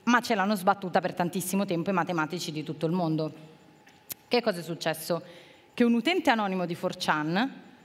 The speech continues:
ha risposto a questa domanda, di fatto dimostrando un teorema matematico mai dimostrato prima di allora, in un angolino buio sperduto dell'internet. E naturalmente i matematici di tutto il mondo non sapevano come gestire questa cosa, perché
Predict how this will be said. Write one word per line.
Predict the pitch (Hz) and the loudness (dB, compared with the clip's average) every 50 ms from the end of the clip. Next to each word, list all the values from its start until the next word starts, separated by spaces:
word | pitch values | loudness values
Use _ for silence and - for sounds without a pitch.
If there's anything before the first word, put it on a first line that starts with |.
| - - - _ _ _ _ - _ - _ - | -20 -20 -20 _ _ _ _ -20 _ -20 _ 2
ha | - 208 214 | 4 4 6
risposto | 233 - - - - - 180 165 - - 175 | 4 2 -2 -2 -4 -4 -4 -4 -2 -4 -4
a | 160 | -2
questa | - - - - 180 | -2 -2 -2 -2 -2
domanda, | 170 175 170 156 147 139 151 156 160 190 226 269 285 277 - - - | -2 0 -2 -2 -2 0 0 4 4 4 4 2 -2 -8 -14 -20 -20
di | - - 170 202 285 | -16 -8 -2 0 2
fatto | 277 247 - - - 190 | 2 2 0 0 -8 -6
dimostrando | 160 185 185 190 185 190 - 208 180 165 156 | -2 0 0 0 0 2 2 2 2 2 0
un | 165 165 | -2 -2
teorema | 156 - 214 240 233 190 180 | 0 0 2 2 2 2 0
matematico | 175 170 160 - 185 180 165 165 - - - 170 | 0 0 -2 -2 -2 -2 -4 -4 -6 -6 -2 2
mai | 175 214 196 170 | 2 4 2 2
dimostrato | 156 165 170 165 160 - - 170 156 - 175 | 0 -4 -4 -4 -4 -2 0 -2 0 0 -4
prima | 156 165 165 160 160 | -4 -2 0 0 0
di | 156 175 | 2 2
allora, | 185 190 180 151 151 156 170 185 214 220 - - - - - - - | 0 0 0 -2 0 2 2 2 0 -2 -8 -18 -20 -20 -14 -4 0
in | 262 262 220 | 2 2 4
un | 214 214 208 | 4 2 2
angolino | 190 202 214 220 214 180 180 180 185 | 2 2 2 0 0 0 0 0 0
buio | 170 - - 165 170 | 0 0 -2 -2 -2
sperduto | 165 - - 180 160 143 139 151 143 - 156 | -2 -2 -2 -2 -2 -2 -4 -8 -4 -4 -2
dell'internet. | 143 156 156 156 156 147 147 147 175 151 156 156 156 156 - 175 165 170 - - - - - - - - - - - - | 0 0 0 0 0 -2 0 0 0 0 0 -2 -2 -2 -4 -4 -4 -6 -8 -18 -20 -20 -20 -20 -20 -20 -20 -20 -6 0
E | - 233 214 - - - - - - | 2 2 2 0 -4 -14 -18 -6 0
naturalmente | 190 190 - 202 208 220 214 185 185 185 - | 0 0 2 2 0 2 2 0 -2 0 0
i | 202 | 0
matematici | 180 170 - 180 170 160 160 160 170 156 - - | 0 0 0 0 -2 -2 -2 -4 -8 -10 -8 -6
di | 180 185 | -6 -6
tutto | 170 190 180 226 | -4 -2 -2 0
il | 202 | 0
mondo | 175 165 175 185 202 | 0 0 0 0 0
non | 180 165 170 | 0 -2 -2
sapevano | - 175 - 170 160 170 180 180 | -2 -2 0 0 0 0 -2 -2
come | 156 175 170 165 | -2 -2 -2 -2
gestire | 156 165 156 - - 170 165 | -2 -4 -6 -4 -4 -4 -4
questa | - 165 147 - 180 | -4 -6 -4 -4 -2
cosa, | 170 220 220 175 170 | 0 0 0 0 -2
perché | - 160 - - 175 165 151 | -4 -4 -2 0 -2 -2 -2